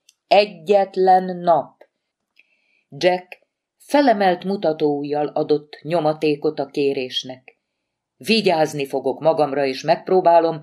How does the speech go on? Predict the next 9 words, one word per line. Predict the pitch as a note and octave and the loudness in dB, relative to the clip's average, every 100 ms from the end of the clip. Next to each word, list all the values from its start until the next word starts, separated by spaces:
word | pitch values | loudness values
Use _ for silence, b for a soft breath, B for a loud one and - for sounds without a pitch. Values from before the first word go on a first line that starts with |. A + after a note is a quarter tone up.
| B B B | B B B
messze | F#3 A3 A3 - G#3 G#3 | 2 2 0 -2 0 2
elkerülni | - E3+ D#3+ D#3+ D3+ D3 C#3+ C3+ | 4 2 2 -2 -2 -4 -6 -8
az | C3 - C3+ | -8 -6 -4
M | |
M | B2 B2 | -6 -8
K-t. | C3 A#2+ A2+ _ _ _ _ _ _ _ _ _ _ _ _ _ _ _ | -8 -8 -10 _ _ _ _ _ _ _ _ _ _ _ _ _ _ _
Úgy | G3 B3 - | -2 -2 -4
kell | - G#3+ G3 | 0 0 0
nekem. | D3+ C#3 C3+ C#3+ D3+ | -4 -4 -4 -4 -10